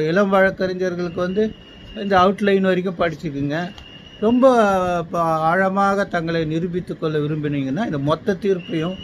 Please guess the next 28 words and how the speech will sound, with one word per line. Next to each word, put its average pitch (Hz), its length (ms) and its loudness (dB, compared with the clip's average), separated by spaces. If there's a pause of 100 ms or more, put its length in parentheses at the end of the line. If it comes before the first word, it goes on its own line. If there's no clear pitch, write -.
(300)
ஒரு 151 160 2
வாட்டிக்கு 165 400 2
பத்து 147 260 -4
வாட்டி 147 380 -2 (180)
படிங்க. 147 540 0 (440)
அதை 190 280 4
வச்சு 226 280 4
நீங்க 254 240 6
சின்னதா 254 500 2
ஒரு 226 160 4
கட்டுரை 196 420 0
எழுதுங்க. 135 560 -2 (460)
ஏன்னா 156 140 -2
அந்த 156 280 0
டிசேபிள்மெண்ட்டுக்கான 139 1400 0
இந்த 127 220 -2
சலுகைகள் 139 600 0
என்னென்ன, 127 460 -2
எந்தெந்த 127 440 -6
பத்தியில 127 340 -12 (100)
சொல்றாங்க. 123 440 -12 (440)
இந்த 170 180 0
தீர்ப்பு 208 520 2
வந்து 147 600 0
ஏ 185 320 4
ஆர் 185 220 2
டூ 185 160 0
தௌசண்ட் 175 500 0